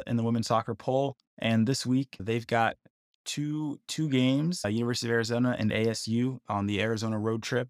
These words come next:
So we'll see if they can get it turned around here in the state of Arizona. The team is still very, very talented. And I, I, I believe, I believe in the talent of the team, but just for some reason the past couple of weeks, you know, they haven't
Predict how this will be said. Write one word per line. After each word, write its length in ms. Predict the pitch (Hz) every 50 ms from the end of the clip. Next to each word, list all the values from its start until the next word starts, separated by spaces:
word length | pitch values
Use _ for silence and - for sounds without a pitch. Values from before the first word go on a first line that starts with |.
| -
So 160 | - - 123
we'll 100 | 123 123
see 220 | 120 - - 131 131
if 80 | 123
they 120 | - 120 120
can 100 | 117 113
get 120 | 120 117
it 120 | 117 101 -
turned 280 | - - 120 120 120
around 400 | 117 110 110 110 113 113 113 113 -
here 420 | - - 120 117 117 117 117 117
in 100 | 110 110
the 80 | 113 110
state 220 | - - 113 110
of 100 | 110 104
Arizona. 560 | 113 113 113 110 104 110 113 120 123 127 147 151
The 100 | - 127
team 460 | 107 - - - 147 151 165 165 156 139
is 100 | 123 -
still 340 | - - 143 135 131 123
very, 320 | 110 101 117 113 117 117 117
very 300 | 104 110 113 110 110 104
talented. 640 | - - 107 101 101 101 104 95 - 107 113 120 -
And 140 | 113 110
I, 240 | 107 104 90 107 117
I, 220 | 113 101 95 117 117
I 20 |
believe, 500 | 110 107 120 117 120 123 123 131 123 -
I 120 | - 113 120
believe 340 | 110 123 120 123 127 123 131
in 60 | 127
the 80 | 120
talent 340 | 107 - 123 117 120 120 120
of 60 | 117
the 80 | 110 104
team, 340 | - - 120 113 120 135 139
but 180 | 113 107 98
just 200 | - - 113 -
for 100 | - 117
some 300 | 107 - 123 113 117 113
reason 260 | 113 113 117 110 117 110
the 80 | 107
past 260 | - 120 107 110 -
couple 240 | - 120 110 107 110
of 60 | 107
weeks, 260 | 113 113 113 104 - -
you 60 | 107
know, 80 | 107
they 100 | 101 107
haven't 360 | 101 104 110 110 117 117 113